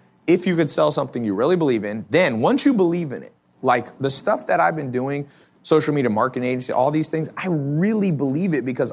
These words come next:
I get an insane amount of people every day being like, "Here's my first check. Here's my customers. Here's the money I'm making." So I can throw my heart and soul into it, create very compelling ads, and not feel unethical at all. So sell stuff you believe in.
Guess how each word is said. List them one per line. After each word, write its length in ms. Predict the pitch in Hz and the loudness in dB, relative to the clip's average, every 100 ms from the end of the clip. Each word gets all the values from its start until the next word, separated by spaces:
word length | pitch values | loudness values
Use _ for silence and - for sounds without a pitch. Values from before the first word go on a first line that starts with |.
| - | 0
I 160 | 147 | 0
get 360 | 165 123 131 135 | 0 -2 -2 -2
an 120 | 135 | 0
insane 640 | 120 107 - 131 139 170 | 0 0 -4 -6 -4 -4
amount 260 | 131 113 113 | -2 -2 -4
of 60 | |
people 320 | 104 139 117 107 | -2 -2 -2 0
every 300 | 127 131 110 | 0 0 2
day 240 | 123 147 | 4 4
being 160 | 110 107 | 0 -2
like, 160 | 101 | -4
"Here's 200 | - 135 | 0 0
my 120 | 127 110 | 2 0
first 280 | 131 110 | -2 -2
check. 240 | - 107 - - - | -4 -4 -6 -20 -6
Here's 200 | - 156 | 2 2
my 100 | 135 | 2
customers. 460 | 104 139 - 92 85 | 0 0 0 -8 0
Here's 200 | 139 110 | 0 0
the 80 | 107 | -2
money 240 | 120 123 | 0 -2
I'm 120 | 101 | -4
making." 260 | 95 87 - _ _ _ | -6 -12 -20 _ _ _
So 140 | - 143 | -2 2
I 140 | 139 | 2
can 160 | 180 160 | 2 -2
throw 160 | 160 | 0
my 160 | 143 113 | 0 2
heart 160 | 135 151 | 2 0
and 100 | 117 | -2
soul 220 | 143 165 | -4 -4
into 200 | 170 151 | -2 -2
it, 220 | 147 - | -4 -6
create 380 | - 139 123 - | -4 -2 0 -4
very 320 | 107 123 139 147 | -4 2 2 2
compelling 440 | 135 147 131 117 | 0 0 0 0
ads, 380 | 104 117 139 120 | 0 2 2 0
and 160 | 113 | -2
not 220 | 113 107 - | 0 -2 -4
feel 260 | 120 107 | -4 -4
unethical 540 | - 104 98 - 85 87 | -4 -8 -10 -12 -8 -6
at 60 | |
all. 120 | 87 - | -6 -6
So 140 | - | -8
sell 240 | 107 165 | -2 0
stuff 260 | 190 - 180 | 0 -2 -4
you 80 | 175 | -4
believe 300 | 160 131 107 | -2 -2 -4
in. 140 | 107 | -8